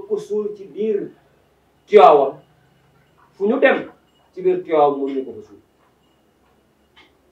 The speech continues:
Benn góor a ñëw, fekk nit ñi di wër fu ñu suul Alxaaji Mansour, ndax fu ñu suul mu rattax ban,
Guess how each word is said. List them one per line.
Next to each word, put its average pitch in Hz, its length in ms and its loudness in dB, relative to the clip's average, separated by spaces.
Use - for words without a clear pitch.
Benn 127 160 -6
góor 151 200 -2
a 151 40 0
ñëw, 151 180 -6
fekk 135 280 -8
nit 156 140 -6
ñi 156 140 -6
di 156 60 -8
wër 156 200 -6
fu 151 80 -14
ñu 151 100 -10
suul 151 240 -16
Alxaaji 151 300 -4
Mansour, 156 480 -10
ndax 156 240 -6
fu - 100 -14
ñu - 120 -8
suul 160 220 -8
mu 147 120 -6
rattax - 320 -6
ban, 127 200 -6